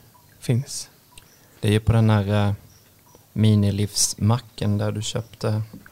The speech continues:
Speaker 2: den här, eh, isterbands i våffel special.
Speaker 1: Precis.
Speaker 2: Inklusive Bingolott.
Speaker 1: Ja, och det
Speaker 2: Du
Speaker 1: går
Speaker 2: kö-,
Speaker 1: ju
Speaker 2: du köpte specialgrejen, va?
Speaker 1: Ja, ja,
Speaker 2: Nej.
Speaker 1: precis. Den där våfflan med, eh, någon läsk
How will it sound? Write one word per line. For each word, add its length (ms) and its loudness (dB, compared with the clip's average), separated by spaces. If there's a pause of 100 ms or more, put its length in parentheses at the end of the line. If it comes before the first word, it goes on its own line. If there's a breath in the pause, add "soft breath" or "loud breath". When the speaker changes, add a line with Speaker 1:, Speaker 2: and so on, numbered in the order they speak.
Speaker 2:
den 180 -2
här, 340 -4
eh, 60 -6 (560)
isterbands 1120 -2
i 280 -4
våffel 800 -4 (120)
special. 880 -4 (240)
Speaker 1:
Precis. 540 -2
Speaker 2:
Inklusive 540 -2
Bingolott. 840 -4 (120)
Speaker 1:
Ja, 200 0 (240)
och 100 4
det 80 8
Speaker 2:
Du 60 6
Speaker 1:
går 80 8
Speaker 2:
kö-, 80 10
Speaker 1:
ju 180 0
Speaker 2:
du 80 0
köpte 360 -2
specialgrejen, 1700 -2
va? 80 -8
Speaker 1:
Ja, 320 8
ja, 60 8
Speaker 2:
Nej. 80 0
Speaker 1:
precis. 580 0 (180)
Den 160 6
där 100 6
våfflan 580 0
med, 300 0
eh, 200 0
någon 380 -2
läsk 540 -6